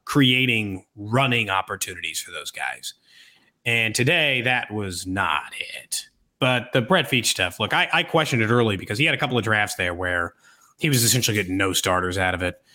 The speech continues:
and nobody at key positions. So no defensive ends, no wide receivers. And look, I still got questions about wide receiver, so we'll see how Sky Moore goes. But I don't know. Karlaftis has continued to pretty much look like the goods.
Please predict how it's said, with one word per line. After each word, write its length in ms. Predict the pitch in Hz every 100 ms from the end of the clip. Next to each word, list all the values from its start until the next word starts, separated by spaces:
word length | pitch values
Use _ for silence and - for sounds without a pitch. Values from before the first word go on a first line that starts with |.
| _ _ -
and 160 | 127
nobody 460 | 143 156 139 131 113
at 80 | 107
key 160 | 113
positions. 500 | 104 92 90 - 78
So 80 | -
no 140 | 151
defensive 340 | 160 160 135 120
ends, 300 | 127 127 113
no 80 | 127
wide 260 | 123 117
receivers. 560 | 110 - 113 107 110 -
And 80 | 160
look, 140 | 185
I 60 | 220
still 160 | -
got 160 | 226 226
questions 320 | 226 208 214
about 200 | 214 214
wide 200 | 220 220
receiver, 500 | 226 196 233 233 233
so 300 | 190 180 202
we'll 200 | 226 185
see 140 | 185 202
how 140 | 190
Sky 300 | 190 - 190
Moore 180 | 190 190
goes. 460 | 180 185 202 190 - _ _ _ _ _ _ _ _
But 100 | 160
I 80 | 208
don't 100 | 220
know. 200 | 185 190
Karlaftis 720 | - 160 185 190 185 170 -
has 320 | 139 131 - -
continued 420 | - 135 175 165 143
to 80 |
pretty 200 | 135 139
much 200 | 139 131
look 200 | 110 135
like 260 | 135 127 -
the 100 | 107
goods. 680 | 104 123 131 127 123 - -